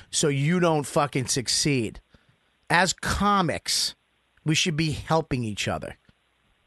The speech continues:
Okay? So when you start getting fans against, uh,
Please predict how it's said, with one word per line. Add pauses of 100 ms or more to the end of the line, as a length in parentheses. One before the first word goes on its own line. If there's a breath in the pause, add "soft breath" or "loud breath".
(500)
Okay? (180)
So
when
you
start
getting
fans
against,
uh,